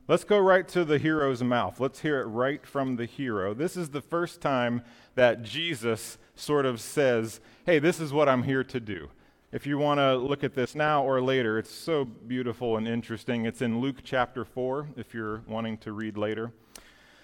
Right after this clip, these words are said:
or write it down and study it later. So this is the first time. I mean, so this million-dollar question, what is the gospel? Wouldn't it be nice if we heard it from the hero's mouth, from the horse's mouth?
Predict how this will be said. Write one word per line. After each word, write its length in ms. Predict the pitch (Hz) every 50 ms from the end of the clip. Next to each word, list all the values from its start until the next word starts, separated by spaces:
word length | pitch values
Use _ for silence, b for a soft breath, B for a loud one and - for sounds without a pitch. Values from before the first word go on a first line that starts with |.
| B B B B B B B B B
or 120 | - - 110
write 180 | 110 110 107
it 80 | 107 98
down 180 | 110 110 107 104
and 100 | 101 98
study 280 | - - 135 123 117
it 60 | 101
later. 240 | 92 101 104 101 107
So 120 | 104 - 135
this 180 | 160 202 190
is 120 | 214 196 165
the 120 | 156 143
first 340 | - - 175 170 156 - -
time. 300 | - 160 151 135 120 113
I 60 | 110
mean, 120 | 117 120
so 120 | 117 - 139
this 180 | 139 135 -
million-dollar 640 | 151 143 139 139 135 131 127 123 123 120 120 113 110
question, 500 | - - 131 127 117 - - 113 107 110
what 120 | 117 120
is 140 | 120 117 98
the 120 | 95 110
gospel? 680 | 98 101 120 113 117 107 - - - 117 113 110 104 101 - - _ _ _ _ _ _ _ _ _ _ _ -
Wouldn't 320 | 127 131 147 147 151 147
it 120 | 151 120 123
be 140 | 135 131 123
nice 380 | 123 123 123 131 135 - -
if 180 | 131 120 - -
we 140 | 120 117 110
heard 240 | - 127 123 123
it 160 | 120 117 - -
from 300 | - 123 117 113 113 104
the 80 | 107
hero's 420 | 101 117 113 110 104 98 95 90 95
mouth, 300 | 107 104 92 78 78 -
from 360 | - - - 123 113 113 107
the 100 | 104 101
horse's 380 | 95 110 104 101 - 98 90
mouth? 240 | 95 107 95 80 -